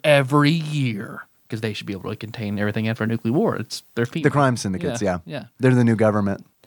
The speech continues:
Speaker 1: Two young, two young men were brave enough to challenge them.
Speaker 2: Christian men.
Speaker 1: While their names were Billy and Jimmy Lee. Why
Speaker 2: While
Speaker 1: else?
Speaker 2: they were,
Speaker 1: While
Speaker 2: while
Speaker 1: their
Speaker 2: they were,
Speaker 1: names.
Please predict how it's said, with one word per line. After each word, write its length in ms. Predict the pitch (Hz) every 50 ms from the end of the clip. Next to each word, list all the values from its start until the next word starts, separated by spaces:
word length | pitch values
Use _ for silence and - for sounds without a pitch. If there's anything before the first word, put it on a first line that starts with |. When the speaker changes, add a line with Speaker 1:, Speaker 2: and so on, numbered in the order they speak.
| _ _ _ _
Speaker 1:
Two 340 | - - 185 190 190 185 175
young, 520 | 170 165 170 165 160 156 156 160 160 - - _ _ - 160
two 200 | - 202 220 214
young 360 | 202 202 185 165 170 180 180
men 200 | 175 165 151 139
were 100 | 139 135
brave 360 | 131 127 151 151 147 143 135
enough 320 | 143 143 139 139 135 - -
to 140 | 139 123 - _ _ _
challenge 580 | - - - 170 143 139 135 131 127 123 110 -
them. 380 | 123 127 117 110 107 107 104 113 _ _ - -
Speaker 2:
Christian 360 | - - 101 - - 90 82
men. 160 | 80 80 82 - _
Speaker 1:
While 420 | - 127 147 147 147 147 151 156
their 280 | 151 151 180 180 180 175
names 440 | 180 180 180 175 175 170 160 151 151
were 200 | 156 165 160 151
Billy 640 | 143 135 131 175 170 160 147 143 139 135 135 - -
and 280 | 147 147 143 135 135 131
Jimmy 380 | 127 139 131 120 123 120 120 120
Lee. 460 | 131 131 127 120 113 107 104 104 - _ _ _ _ _
Why 260 | 95 113 117 117 117
Speaker 2:
While 240 | 120 120 120 120 120
Speaker 1:
else? 80 | 123 110
Speaker 2:
they 120 | 107 101
were, 180 | 98 95 104 -
Speaker 1:
While 20 |
Speaker 2:
while 300 | 147 143 143 117 120 120
Speaker 1:
their 160 | 117 113 117 117
Speaker 2:
they 60 | 120
were, 200 | 120 123 131 139
Speaker 1:
names. 400 | 127 165 160 135 131 147 170